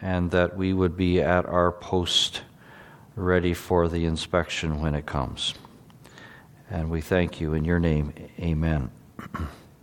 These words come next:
Over the course of thirty-seven years of pastoral ministry,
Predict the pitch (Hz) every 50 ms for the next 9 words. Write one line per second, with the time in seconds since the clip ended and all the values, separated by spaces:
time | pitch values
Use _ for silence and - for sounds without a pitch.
0 | - - - - - - - - - - - - - - - - - - - -
1 | - - - - - - - - - - - - - 139 160 190 190 190 - -
2 | 151 147 143 147 - - 127 - - - 135 135 147 156 170 160 - - 143 135
3 | 123 131 120 113 104 104 101 101 107 113 110 - 107 92 - - 107 107 117 117
4 | - - - 113 107 101 101 92 85 85 - - - - 76 85